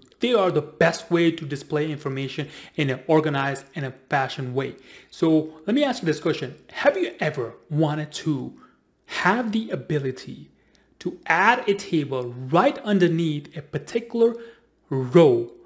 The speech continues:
but you didn't know how to do it? Or if you wanted to add a row at the end of your H T M L table, but you didn't know how to do that.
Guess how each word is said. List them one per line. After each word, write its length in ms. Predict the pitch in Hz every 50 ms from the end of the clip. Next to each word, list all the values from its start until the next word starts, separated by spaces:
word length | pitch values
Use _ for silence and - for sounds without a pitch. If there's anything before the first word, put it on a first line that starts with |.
| _ _ _ -
but 340 | - 269 302 311 302 - - -
you 100 | - 262
didn't 220 | 240 240 226 202 180
know 80 | 165
how 140 | 135 147 139
to 60 | 131
do 160 | 127 - 135 131
it? 280 | - - - - _ -
Or 600 | 320 330 330 311 302 294 294 294 311 320 - - - _ _ _ _ _ _ _ _ _ _ _ _ _ -
if 180 | - 151 - -
you 80 | 147
wanted 240 | 131 131 156 190 220
to 220 | - - - - 139
add 320 | 135 135 135 135 135 - _ _
a 200 | - 151 139 135 131 -
row 340 | 143 156 190 180 135 117 - - - - - -
at 160 | 139 - -
the 140 | 151 - - - _ -
end 320 | 127 135 139 277 269 - - -
of 180 | 165 156 151 -
your 120 | 170 175 -
H 220 | - 156 151 -
T 240 | - - 151 139 156
M 160 | 151 143 143
L 220 | 143 143 147 143 143
table, 580 | 143 - - - 220 208 147 131 113 - - - - _ _ _ _ _ _ _ -
but 220 | - 165 165 -
you 180 | 226 220 214 214
didn't 400 | 196 - 160 156 147 143 139 131
know 140 | 127 127 127
how 240 | - - - 135 120
to 180 | - - 135
do 200 | 123 - 135 131
that. 200 | 123 113 - -